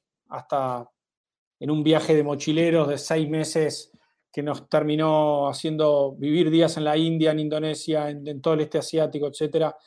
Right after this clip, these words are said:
viviendo aventuras únicas. Y, y son libros que te despiertan algunas cosas, digamos, que tiene que ver con lo más soft. Eh, y después me gustan libros también de management. Eh, también decirte uno,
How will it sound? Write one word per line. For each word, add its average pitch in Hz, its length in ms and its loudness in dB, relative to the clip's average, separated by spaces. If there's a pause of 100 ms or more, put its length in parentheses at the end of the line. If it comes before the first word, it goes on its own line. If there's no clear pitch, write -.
(240)
viviendo 165 280 4
aventuras 156 440 2
únicas. 170 540 0 (500)
Y, 147 240 -4
y 139 60 -4
son 185 180 6
libros 196 240 8
que 180 80 0
te 170 120 2
despiertan 180 440 4
algunas 170 320 2
cosas, 175 340 2
digamos, 160 380 0
que 156 80 -4
tiene 165 220 -4
que 160 80 0
ver 160 120 2
con 156 140 -4
lo 147 140 -4
más 160 420 -6 (160)
soft. 185 400 4 (800)
Eh, 151 400 2 (800)
y 165 120 -2
después 180 260 6
me 262 100 6
gustan 220 300 6
libros 190 240 6
también 170 240 2
de 165 100 2
management. 196 640 2 (640)
Eh, 147 720 2 (1400)
también 135 920 -4
decirte 165 420 -4
uno, 165 580 0